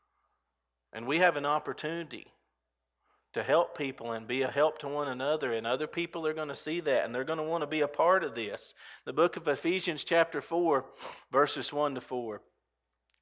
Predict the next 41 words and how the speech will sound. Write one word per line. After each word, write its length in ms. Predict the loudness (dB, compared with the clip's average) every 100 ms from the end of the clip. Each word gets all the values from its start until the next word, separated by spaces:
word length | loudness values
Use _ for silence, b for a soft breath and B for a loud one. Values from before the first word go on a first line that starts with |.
| B B
"I 160 | 10 12
therefore, 460 | 12 10 10 8
the 100 | 8
prisoner 380 | 6 8 8 8
of 80 | 6
the 60 | 8
Lord, 300 | 10 8 6
beseech 460 | 2 4 2 2
you 100 | 0
that 140 | 2 2
you 100 | 6
walk 260 | 6 6
worthy 360 | 8 8 8 8
of 60 |
the 60 | 6
vocation 600 | 8 6 8 6 6 2
wherewith 420 | 4 6 6 2
you 140 | 2 4
are 100 | 6
called, 360 | 8 10 10
with 160 | 8 8
all 180 | 8 10
lowliness 720 | 10 10 8 6 4 2 -2 -14 B B
and 240 | 4 4
meekness, 600 | 6 4 4 0 0 0 -8 b b
with 220 | 4 6
long 420 | 12 12 12 10
suffering." 600 | 8 12 12 10 2 2
Now, 80 | 4
I 80 | 2
want 160 | 2
you 80 | 0
to 40 | 6
notice 300 | 8 8 4
in 60 |
particular 500 | 0 6 6 6 4
this 220 | 4 4
word, 260 | 8 8 8
"forbear 840 | 6 8 10 12 12 12 10 8 4
one 320 | 8 10 10
another 640 | 6 6 6 6 6 4